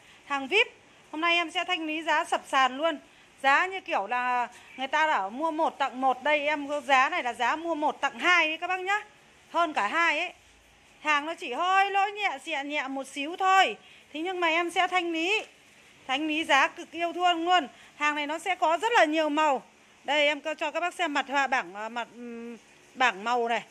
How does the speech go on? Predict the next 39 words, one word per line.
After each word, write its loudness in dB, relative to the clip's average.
Hồng 0
sắc 4
pháo 4
này, 0
đỏ -4
đốm, -4
cánh -2
sen, -6
cam -4
nửa, -4
trắng, -4
hồng, 0
trắng -2
mũi -4
hồng, 2
trắng 0
mũi 0
vàng 4
rồi. -2
Đốm 4
có 0
rất 2
là 8
nhiều 2
loại 0
đốm. 2
Đấy. -2
Em 2
sẽ -2
nhặt 0
tương -4
đối 2
màu 0
chính -4
xác 2
cho -2
các 0
bác 2
nhá. 0